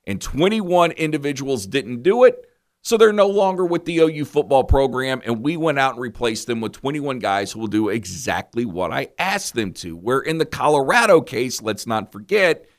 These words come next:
Deion busted down the door, told everyone on the face of the earth, because this was being filmed, but mainly a room full of young men, that you will not be here. I am bringing my guys from Jackson State. They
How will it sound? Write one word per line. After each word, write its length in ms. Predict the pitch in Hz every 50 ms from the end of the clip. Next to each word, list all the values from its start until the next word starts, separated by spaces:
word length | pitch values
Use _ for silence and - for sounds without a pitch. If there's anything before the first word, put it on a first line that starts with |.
| _ _ _ _ _ _ _ _ _ _ _
Deion 560 | - 131 160 185 185 170 170 170 131 101 - _
busted 440 | 131 135 143 - - - 185 175
down 280 | 160 180 175 175 185 202
the 60 | 226 220
door, 520 | 190 180 151 123 110 110 110 113 - - _ _ _ _ _ _ _ _ _ _ _ _ _ _ _ _ _ _ _ _ _ _ _ _ _ _ _ _ _ -
told 400 | - 151 143 143 143 135 120 - - _
everyone 520 | 151 160 175 175 226 226 214 190 208 202
on 80 | 196 185
the 80 | 175 156
face 380 | - - 165 165 190 - -
of 80 | 180 180
the 140 | 214 190 -
earth, 320 | 143 135 127 135 - - -
because 540 | 139 113 - 127 123 123 117 101 - - -
this 220 | 85 110 107 -
was 140 | 131 135 113
being 320 | 104 131 135 151 175 226
filmed, 480 | - - - 117 107 113 123 139 139 110
but 240 | 107 135 131 131 131
mainly 680 | 131 143 175 202 185 151 123 120 120 139 151 143 - -
a 100 | 120 127
room 520 | 127 120 117 135 156 185 202 190 175 165
full 240 | 147 - 147 147 139
of 100 | 127 117
young 300 | 113 135 139 139 139 131
men, 300 | 147 175 170 160 147 135
that 200 | 135 131 131 -
you 380 | 120 117 107 107 139 190 202 202
will 240 | 175 165 170 170 160
not 260 | 160 156 160 135 131
be 160 | 127 170 160
here. 300 | 117 - 98 82 65 - _ -
I 140 | 117 135
am 180 | 139 143 135 117
bringing 440 | 101 123 135 160 180 180 180 175 170
my 180 | 156 151 147
guys 360 | 139 123 139 135 135 139 135 135
from 180 | - 127 117
Jackson 520 | 107 120 127 123 120 123 - - - 117 107
State. 480 | - - - 139 127 107 90 - _
They 160 | 120 120 120